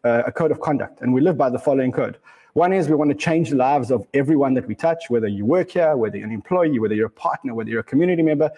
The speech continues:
and even if you're a critic, we wanna make a positive impact on your life. Um, we're also proudly degen. So we say, "Bit-, Bitcoin maxis swipe left." We embrace volatility. We believe that blockchain innovation is still in its infancy. As long as founders are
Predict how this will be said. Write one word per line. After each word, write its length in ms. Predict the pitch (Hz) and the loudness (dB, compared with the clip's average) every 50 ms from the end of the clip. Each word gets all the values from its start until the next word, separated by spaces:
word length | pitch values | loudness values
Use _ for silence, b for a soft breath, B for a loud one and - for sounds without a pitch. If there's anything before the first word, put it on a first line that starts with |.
| B B B B B | B B B B B
and 140 | 170 180 - 214 | -4 -2 0 0
even 240 | 226 240 247 247 | 2 2 4 2
if 100 | 233 - | 2 2
you're 140 | 214 208 185 | 2 2 2
a 40 | 160 | 2
critic, 520 | - - 214 196 - 147 135 - - - _ _ _ _ _ _ _ _ _ | 2 0 -2 0 0 -4 -4 -4 -10 -18 _ _ _ _ _ _ _ _ _
we 160 | 127 151 185 | 0 2 2
wanna 220 | 196 196 190 190 | 2 2 2 2
make 200 | 170 165 160 160 | 2 2 2 0
a 60 | - - | -2 -4
positive 400 | - 170 156 143 151 135 123 120 | -2 -2 0 0 0 0 0 0
impact 320 | 139 135 143 156 139 - | -2 0 0 -2 -4 -2
on 120 | 143 127 113 | -4 -4 -2
your 80 | 104 | -2
life. 260 | 101 98 - - - _ _ _ _ _ _ _ _ _ _ _ _ _ _ _ | -4 -6 -8 -12 -20 _ _ _ _ _ _ _ _ _ _ _ _ _ _ _
Um, 400 | - 139 135 127 127 127 117 98 - - - - _ _ _ _ - - | 0 2 2 2 2 2 0 -2 -6 -12 -20 -20 _ _ _ _ -4 0
we're 160 | 147 165 180 | 2 2 2
also 220 | - - 226 208 | 2 2 2 0
proudly 420 | - - 165 156 160 147 131 151 139 | 0 0 0 0 0 2 2 0 0
degen. 480 | 101 120 131 120 107 113 101 101 - - _ | 2 2 2 2 0 -2 -6 -6 -12 -18 _
So 160 | - - 127 | -4 -2 0
we 100 | 123 131 | 0 0
say, 260 | 131 - 165 151 151 | 0 2 2 2 2
"Bit-, 280 | 127 147 - 175 - 117 | 2 0 -2 -2 -2 -2
Bitcoin 360 | 147 180 190 - 196 160 147 | -4 -4 0 0 0 2 2
maxis 560 | 139 143 147 147 - - 131 110 - - _ - | 2 2 0 -2 -2 -2 -2 -2 -2 -8 _ -16
swipe 380 | - - 165 160 151 135 - | -8 -2 0 0 0 2 0
left." 320 | 185 202 196 190 196 - - b b b b b | 0 0 0 0 -4 -12 -20 b b b b b
We 160 | - 127 139 | 0 2 2
embrace 340 | 139 131 110 156 180 196 - | 2 2 2 2 2 2 2
volatility. 600 | 185 185 185 175 175 - 190 180 170 175 - 180 | 0 2 2 2 2 2 0 0 0 0 0 0
We 80 | 165 143 | 2 2
believe 260 | 120 120 123 139 135 | 2 2 0 0 0
that 240 | 135 110 95 - - | 0 -4 -6 -6 -2
blockchain 380 | 139 156 156 - - 165 151 | -2 -2 -2 0 -2 0 2
innovation 500 | 147 143 131 117 127 123 120 - 135 123 | 2 2 2 2 2 0 0 -2 -4 -4
is 100 | 113 113 | -4 -6
still 160 | - - 139 131 | -6 -4 -2 -2
in 80 | 117 | -2
its 140 | 113 107 - | -2 -2 0
infancy. 500 | 202 214 - 240 233 - 233 233 226 b b b b b b b | 0 0 2 0 0 2 0 0 0 b b b b b b b
As 80 | 123 120 | 0 0
long 180 | 156 175 190 | 2 2 2
as 120 | 196 - - | 0 -2 0
founders 420 | - 180 175 175 170 160 151 120 | 0 0 2 2 2 2 2 4
are 180 | 127 117 - | 2 0 0